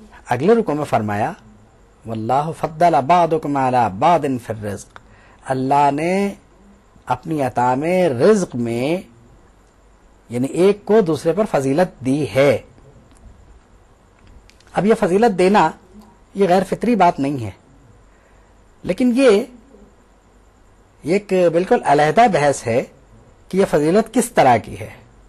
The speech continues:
क्योंकि हम बहुत नारा लगाते हैं कि सबका मसावत होनी चाहिए वगैरह वगैरह, तो अब ये मुमकिन है या नहीं, अगर हो सकती है तो किस तरह से, तो ये पूरी एक अलहदा बहस है जिसको यानी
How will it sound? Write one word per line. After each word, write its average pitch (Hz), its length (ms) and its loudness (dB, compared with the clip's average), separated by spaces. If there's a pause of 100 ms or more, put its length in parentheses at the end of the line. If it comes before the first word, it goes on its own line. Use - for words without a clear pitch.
(460)
क्योंकि 135 680 -2 (580)
हम 143 200 -4
बहुत 165 220 0
नारा 151 200 2
लगाते 139 380 0
हैं 139 140 -4
कि 127 440 0
सबका - 280 -2
मसावत 127 480 0
होनी 117 220 -4
चाहिए 120 200 -2
वगैरह 123 320 2
वगैरह, 127 320 2 (840)
तो - 60 -8
अब 180 180 2
ये 220 120 4
मुमकिन 180 400 0
है 165 180 2
या 180 100 4
नहीं, 165 320 -2 (640)
अगर 131 200 0
हो 151 180 2
सकती - 300 -6
है 180 60 2
तो 165 100 -2
किस - 220 -6
तरह 170 160 4
से, - 140 -4
तो 233 80 -4
ये 233 120 2
पूरी 233 380 2
एक 233 100 4
अलहदा 151 340 2
बहस 127 340 0
है 95 80 -12 (2250)
जिसको 170 340 0 (1000)
यानी 135 540 -6